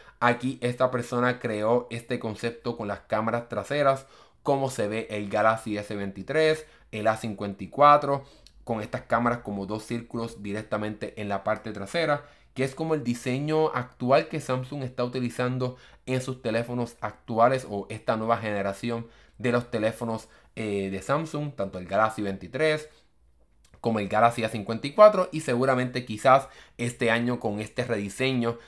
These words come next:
del Galaxy Z Flip cinco, pues quizás también estaremos viendo este sistema de cámaras en la parte trasera. Por mi caso, me encanta cómo se ve este teléfono.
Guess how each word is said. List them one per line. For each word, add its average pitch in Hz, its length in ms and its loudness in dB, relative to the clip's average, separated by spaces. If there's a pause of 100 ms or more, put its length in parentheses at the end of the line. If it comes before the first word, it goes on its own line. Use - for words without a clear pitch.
(140)
del 120 280 2
Galaxy 113 360 6
Z 107 320 -2
Flip 110 260 -6
cinco, 196 480 -4 (200)
pues 123 240 -4
quizás 117 480 -2
también 104 380 -2
estaremos 104 540 -4
viendo 104 440 -6
este 104 240 -10
sistema 107 540 -4 (220)
de 104 220 -6
cámaras 104 540 0
en 110 140 -6
la 101 140 0
parte 101 340 -2
trasera. 95 460 -4 (220)
Por 104 140 -6
mi 110 120 -4
caso, 151 440 4
me 120 120 0
encanta 147 840 4
cómo 131 280 4
se 135 140 2
ve 127 240 2
este 127 240 -2
teléfono. 139 500 2